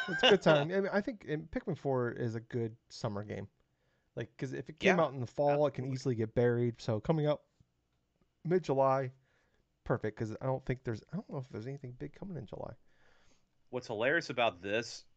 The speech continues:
Speaker 2: to start it off, is because Nintendo said, "Okay, this is gonna be for the first half, half of, like, twenty twenty-three," and automatically you
Speaker 1: First game, yeah.
Speaker 2: you, uh,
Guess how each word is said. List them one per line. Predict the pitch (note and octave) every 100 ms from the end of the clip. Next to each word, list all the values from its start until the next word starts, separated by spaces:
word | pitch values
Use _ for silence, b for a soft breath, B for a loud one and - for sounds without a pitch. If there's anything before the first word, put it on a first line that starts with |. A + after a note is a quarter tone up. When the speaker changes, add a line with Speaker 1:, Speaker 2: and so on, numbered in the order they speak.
| _ -
Speaker 2:
to |
start | - A#2+ A2
it |
off, | F2+ F#2+ A#2 A#2
is | F#2+
because | F#2+ F#2+ G2+ F#2+ F2+
Nintendo | F#2+ G2 A#2 A2+
said, | C3+
"Okay, | F#3 F3+
this | F3
is | F3+
gonna | F3+
be | E3
for | D3+
the |
first | C3 C3+ -
half, | B2 A#2+ - -
half | A2 -
of, |
like, | G#2
twenty | - G#2+ G2
twenty-three," | G2 F2+ F#2+ F#2+ E2+
and | F#2 F#2 G2+
automatically | G#2 A2 G#2 A2 G#2 G#2+
you | G2
Speaker 1:
First | C#3 -
game, | A2+ G#2+ -
yeah. | A2+ G#2
Speaker 2:
you, | G2+ G2+ G2
uh, | F#2